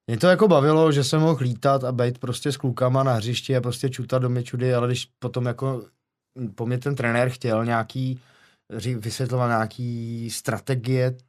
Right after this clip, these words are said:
a tyhle ty věci, tak jsem rozuměl akorát těm šipkám, jako oni,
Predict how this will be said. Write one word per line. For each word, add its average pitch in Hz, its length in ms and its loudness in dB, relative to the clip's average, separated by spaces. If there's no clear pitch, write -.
a - 60 -6
tyhle 110 300 -4
ty 127 200 -4
věci, 127 460 0
tak 127 340 -6
jsem 127 280 -2
rozuměl 120 300 0
akorát 120 260 -2
těm 135 120 -2
šipkám, 123 480 0
jako 123 540 0
oni, 127 600 2